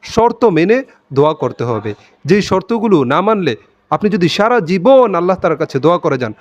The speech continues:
কখনো আল্লাহ তাআলা আপনার দোয়া কবুল করবে না। আপনি যদি কাবা শরীফ ধরে দোয়া করেন,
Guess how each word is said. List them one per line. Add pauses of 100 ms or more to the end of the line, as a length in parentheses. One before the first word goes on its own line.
(220)
কখনো (200)
আল্লাহ
তাআলা
আপনার
দোয়া
কবুল
করবে
না। (260)
আপনি
যদি
কাবা
শরীফ
ধরে
দোয়া
করেন,